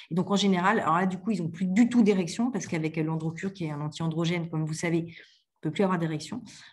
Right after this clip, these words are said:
Euh, ils n'ont plus de libido non plus, donc c'est pas top. Euh, mais au moins, ça calme les salves de priapisme. Donc, on les met en général après des priapismes prolongés.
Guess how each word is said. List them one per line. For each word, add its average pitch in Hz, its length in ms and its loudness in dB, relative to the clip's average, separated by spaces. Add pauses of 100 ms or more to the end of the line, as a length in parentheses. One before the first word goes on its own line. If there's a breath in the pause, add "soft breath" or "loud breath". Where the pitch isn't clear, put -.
(120)
Euh, 165 300 0
ils 156 100 2
n'ont 156 80 2
plus 190 140 0
de 220 60 4
libido 196 260 4
non 190 140 8
plus, - 180 -2
donc 220 140 2
c'est 160 120 -2
pas 202 160 -4
top. 170 320 -6 (420 soft breath)
Euh, 165 360 0
mais 185 140 6
au 196 40 10
moins, 214 200 8
ça 214 160 0
calme 220 300 2
les 196 100 4
salves 214 260 0
de 180 80 -4
priapisme. 165 640 -10 (420 soft breath)
Donc, 170 180 0
on 202 40 6
les 202 100 8
met 214 80 8
en 214 60 8
général 202 320 6
après 190 180 0
des 180 120 0
priapismes 180 500 0
prolongés. 180 540 0